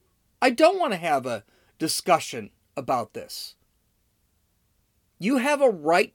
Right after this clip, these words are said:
to do that. And the, um,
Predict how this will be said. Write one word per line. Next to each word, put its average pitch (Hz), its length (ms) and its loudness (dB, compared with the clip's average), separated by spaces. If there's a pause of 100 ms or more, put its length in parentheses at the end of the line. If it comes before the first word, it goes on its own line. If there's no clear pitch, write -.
to 190 260 -10
do 294 300 0
that. 127 380 -4 (1400)
And 277 320 2 (840)
the, 196 560 -2
um, 160 600 0